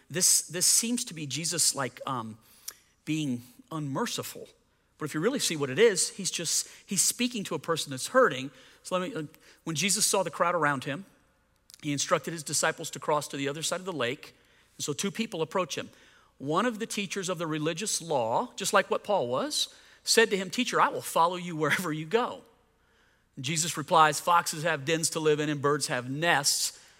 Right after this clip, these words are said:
but I, the Son of Man, have no place even to lay my head." And what he's saying to the guy is, "Hey, before you decide to follow me, you better realize I'm not offering a retirement package in this world.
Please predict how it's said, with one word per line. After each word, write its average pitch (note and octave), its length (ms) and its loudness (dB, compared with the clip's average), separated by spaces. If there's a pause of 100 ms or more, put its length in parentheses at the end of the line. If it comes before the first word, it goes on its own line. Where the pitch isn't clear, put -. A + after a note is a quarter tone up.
(240)
but D3 240 -2
I, D#3+ 420 8
the C3+ 100 -6
Son D#3+ 180 0
of D3 80 -2
Man, D#3 220 0
have C#3 140 -4
no D#3 180 0
place D3+ 340 0
even C#3+ 200 -4
to C3 60 -4
lay C#3+ 200 -2
my C3+ 260 2
head." E3+ 480 4 (200)
And G#3 80 0
what A3 80 10
he's F3+ 120 2
saying A#3 220 4
to G#3+ 100 0
the F3 80 -2
guy D#3 340 8
is, E3 300 4 (200)
"Hey, G#3 120 6
before E3+ 280 -2
you G3 60 -6
decide E3 340 0
to D#3+ 40 -4
follow F#3+ 300 2
me, G3 100 -2
you G3 120 -4
better D#3+ 200 2
realize D3+ 520 4
I'm F#3+ 200 2
not F3 260 4
offering C#3+ 600 -2
a C3 60 -2
retirement C#3 920 -2 (1300)
package C3+ 460 2
in C3 120 -2
this C#3+ 240 -6
world. G2 340 -12